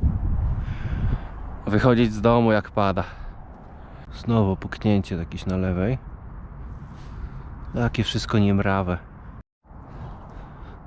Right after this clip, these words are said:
Gołębie morsują. O, już sposzyłem je. Siu!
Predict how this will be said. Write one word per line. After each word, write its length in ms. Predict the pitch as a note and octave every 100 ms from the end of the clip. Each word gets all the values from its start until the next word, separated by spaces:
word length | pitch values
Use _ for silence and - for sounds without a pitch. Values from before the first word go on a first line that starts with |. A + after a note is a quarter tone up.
| - -
Gołębie 520 | G2 A2 A2+ G#2+ G#2+
morsują. 580 | G2+ G#2 - A2+ G#2+ C#3 - - - - - -
O, 180 | A2 A2 - -
już 420 | G#2+ G2+ - -
sposzyłem 580 | - - - A2+ G2 E2+
je. 80 | - - - - - - - - - - - -
Siu! 380 | - - - G#3+